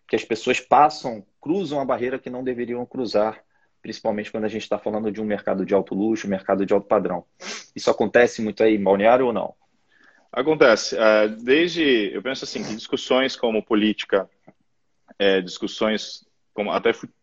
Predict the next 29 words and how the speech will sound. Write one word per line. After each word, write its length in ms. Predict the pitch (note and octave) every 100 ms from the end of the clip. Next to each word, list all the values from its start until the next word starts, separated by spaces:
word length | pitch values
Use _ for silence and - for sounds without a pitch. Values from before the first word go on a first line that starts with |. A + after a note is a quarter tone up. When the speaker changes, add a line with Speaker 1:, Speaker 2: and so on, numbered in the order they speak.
| _
Speaker 2:
time 180 | - B2+
de 80 | B2+
futebol, 720 | - - F#2+ G2 G2+ G#2 - - _ _ _
discussões 680 | G2 G2 A#2+ - A#2+ C3 C3+
que, 440 | - C3 B2 G#2+ - _
que 100 | -
fogem 400 | - D#3 F3+ G3+
daquilo 320 | F#3 E3 C#3+ C3
que 100 | A#2+
você 220 | A#2+ A#2
tem 160 | B2+
controle, 560 | A#2+ G#2+ G#2+ A#2 B2+ G#2+
elas 340 | E2 G#2+ A2+
devem 380 | A2 A#2 C#3+ D3
ser 540 | C#3 - C#3 C3+ A2+ _ _ _ _
mantidas, 1080 | - G#2+ B2 A2 - C#3 D3 B2+ G2+ - -
é, 640 | G2+ G#2 G2+ G2+ G2 F#2+ D2
em 140 | - A#2+
casa. 360 | B2 - - - _ _ - -
Vou, 180 | G2+ F#2+
vou, 160 | G2+ G2+
vou 140 | A2
usar 140 | A2+ B2
essa 140 | C#3+
expressão, 500 | B2 C3+ B2 - F#2+
manter 300 | F#2 G#2+ C#3
em 80 | D#3+
casa, 340 | A#2+ G2 F#2 - _ - _ -
né? 260 | G2 A#2